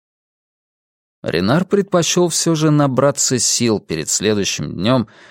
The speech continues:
потому что понимал, что именно ему предстоит проворачивать рычаг и поднимать Амори на перекладине, подвешенном за руки.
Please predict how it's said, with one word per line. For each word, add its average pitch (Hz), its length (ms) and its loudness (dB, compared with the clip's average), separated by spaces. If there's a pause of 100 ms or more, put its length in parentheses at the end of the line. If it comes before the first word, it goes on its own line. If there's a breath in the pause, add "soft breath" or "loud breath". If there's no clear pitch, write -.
(140 loud breath)
потому 117 300 2
что - 160 0
понимал, 135 560 4
что - 180 0
именно 131 240 2
ему 139 420 4
предстоит 123 600 0
проворачивать 104 680 0
рычаг 120 560 -2
и 117 60 0
поднимать 104 560 0
Амори 107 340 2
на 117 140 2
перекладине, 120 720 -2
подвешенном 104 680 -2
за 110 180 0
руки. - 400 -14